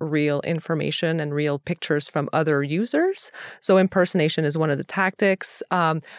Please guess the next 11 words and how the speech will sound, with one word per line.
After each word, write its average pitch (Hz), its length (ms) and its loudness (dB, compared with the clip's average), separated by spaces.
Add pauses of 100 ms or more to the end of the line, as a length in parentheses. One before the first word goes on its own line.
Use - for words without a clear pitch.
(160)
playing 196 600 4
on 156 580 2
strong 170 800 2
emotions, 202 680 2
especially 165 680 0
negative 160 460 0
emotions 226 560 0
like 147 260 2
anger 160 340 0
and 139 160 0
fear, 180 540 2